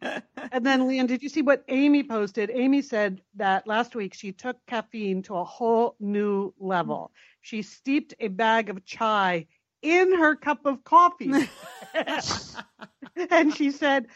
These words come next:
Speaker 2: "I felt like Wonder Woman and maybe a little like Tasmanian Devil." And she posted, <laughs> posted a very cute picture of herself where she kind of looks like a cross between Wonder Woman and the Tasmanian Devil. So thank you, Samantha, Angela, and Amy, and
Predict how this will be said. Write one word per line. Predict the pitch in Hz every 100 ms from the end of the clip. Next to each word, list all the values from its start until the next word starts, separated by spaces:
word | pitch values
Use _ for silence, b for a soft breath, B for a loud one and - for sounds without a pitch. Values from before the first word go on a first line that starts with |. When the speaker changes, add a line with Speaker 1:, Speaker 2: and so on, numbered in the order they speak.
| b -
Speaker 2:
"I | 233 233 -
felt | 285 359 -
like | 294 330 330
Wonder | 302 285 269
Woman | 214 196 190 185 175 190 - _ -
and | 220 220
maybe | 233 240 254
a | 226
little | 208 214 214
like | 190 185 180 - -
Tasmanian | 185 180 180 175 180 165
Devil." | 165 147 127 - _ 240 220 233
And | 226
she | 226
posted, | 226 262 240 262 b b
<laughs> | _
posted | 277 247 277
a | 233
very | 208 233 240
cute | 240 262 247
picture | 240 233 226
of | 196
herself | 190 185 208 196
where | 208 202
she | 220
kind | - 214 220
of | 214
looks | 254 262
like | 214 180
a | 202
cross | 214 165 -
between | 220 240 175
Wonder | 170 165
Woman | 165 156 151 160
and | 196 175
the | 165
Tasmanian | 202 170 175 156 156 151
Devil. | 147 127 143 b b -
So | 208
thank | 240 220
you, | 262
Samantha, | - 214 190 196 226 208
Angela, | 180 190 196 190 -
and | 196 202
Amy, | 180 170 160 160 b b
and | 196